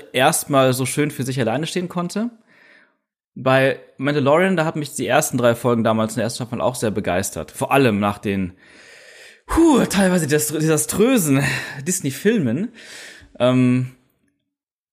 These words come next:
war Mandalorian so ein Riesenschritt in die gefühlt richtige Richtung. Nein, nicht nur gefühlt, sondern in die richtige Richtung und auch ein schönes Zeichen, dass man bei Disney langsam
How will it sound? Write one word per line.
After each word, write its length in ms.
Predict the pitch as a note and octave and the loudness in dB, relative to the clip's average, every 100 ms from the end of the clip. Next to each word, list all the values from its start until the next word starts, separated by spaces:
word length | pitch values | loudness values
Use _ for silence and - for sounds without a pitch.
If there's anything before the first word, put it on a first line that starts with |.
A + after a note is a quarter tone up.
| _ | _
war 540 | - - B2+ C#3 C#3+ C#3+ | -20 -8 -2 2 4 4
Mandalorian 540 | C#3+ C3+ C#3+ D#3 C#3+ | 2 0 0 0 0
so 60 | C3+ | 0
ein 80 | B2 | 0
Riesenschritt 600 | C#3 F3 D3+ - D#3 - | 0 -4 -6 -6 -6 -4
in 140 | C3+ | 0
die 360 | B2+ B2+ A#2 - | 2 2 0 -8
gefühlt 340 | - - D3+ | -10 -4 -4
richtige 320 | C3+ - B2 | -4 -6 -4
Richtung. 420 | C#3+ C#3+ C3+ C3+ E3 | -2 -2 0 0 2
Nein, 260 | A#2+ C3 | 2 4
nicht 140 | A#2+ C3 | 2 2
nur 100 | A2+ | 0
gefühlt, 260 | G2+ E3 | 0 -2
sondern 200 | B2 A2+ | 0 0
in 100 | A2+ | 0
die 80 | A#2 | -2
richtige 300 | C3 - A#2 | -4 -4 -2
Richtung 340 | C#3+ - C3 A#2+ | -2 0 2 2
und 420 | A2+ A2+ - - | 2 2 0 0
auch 380 | A2 A#2+ - - | 2 2 -4 -4
ein 480 | A2+ A#2 A2+ A2 - | 0 2 2 0 -4
schönes 400 | - C3 B2 - | -2 0 0 0
Zeichen, 400 | A#2 B2 C3 A#2 | 0 0 0 0
dass 280 | A2+ A2 A2+ | 0 -2 -2
man 180 | A2+ | -2
bei 120 | A2 G#2+ | 0 -2
Disney 260 | B2 - | -2 -2
langsam 380 | A2 A#2 A#2 A2+ | 0 0 0 -2